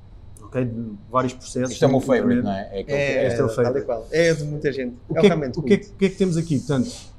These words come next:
Speaker 1: temos o, os ovos agitama, lá está, meio crus por dentro e, e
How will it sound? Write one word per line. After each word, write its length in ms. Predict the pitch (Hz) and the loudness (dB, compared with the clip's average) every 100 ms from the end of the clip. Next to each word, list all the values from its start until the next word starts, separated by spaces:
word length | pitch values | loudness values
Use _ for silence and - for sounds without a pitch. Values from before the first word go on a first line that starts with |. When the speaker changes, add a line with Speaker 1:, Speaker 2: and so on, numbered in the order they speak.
| - | -4
Speaker 1:
temos 280 | 165 156 135 | 2 2 2
o, 120 | 143 151 156 | 2 2 2
os 140 | 139 | 2
ovos 180 | 151 127 | 0 2
agitama, 440 | 139 139 151 196 - - - | 0 0 -2 -2 -6 -14 -12
lá 80 | 120 | -8
está, 340 | - 147 - - - 151 - - 143 | -4 -4 -6 -18 -18 -18 -18 -16 -6
meio 340 | 135 147 131 | 0 2 2
crus 280 | 120 143 131 | 0 -2 -2
por 200 | - 127 | -6 -2
dentro 340 | 135 131 120 - - - | 0 0 -2 -8 -18 -6
e, 60 | |
e 300 | 127 120 107 | -2 -2 -4